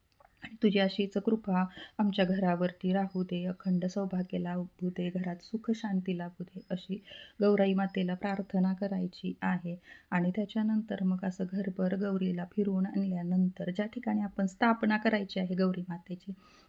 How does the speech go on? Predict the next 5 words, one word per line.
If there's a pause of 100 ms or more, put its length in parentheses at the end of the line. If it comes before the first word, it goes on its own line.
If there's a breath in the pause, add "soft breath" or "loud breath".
(100)
त्या
ठिकाणी
त्यांना (460 soft breath)
ठेवायचं (140)
आहे.